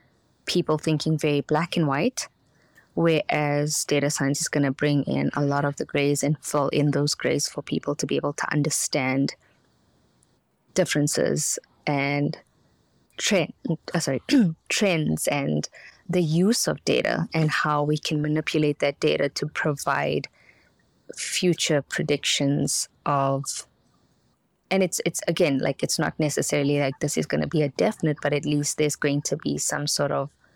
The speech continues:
visual understanding of what the potentials could be, as opposed to black and white.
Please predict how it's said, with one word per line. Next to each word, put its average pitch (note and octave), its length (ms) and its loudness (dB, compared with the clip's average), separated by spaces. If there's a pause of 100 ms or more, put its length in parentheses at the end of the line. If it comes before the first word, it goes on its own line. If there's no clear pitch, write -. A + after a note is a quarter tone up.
(380)
visual D3+ 720 2 (240)
understanding D3 840 0
of D3 220 -2
what D3 200 -2
the - 60 -2
potentials - 640 -2
could C#3 240 -4
be, - 180 -2 (760)
as D3+ 140 -2
opposed C#3+ 440 -2
to C#3 220 0 (1300)
black - 200 -4
and E3 80 0
white. - 260 -6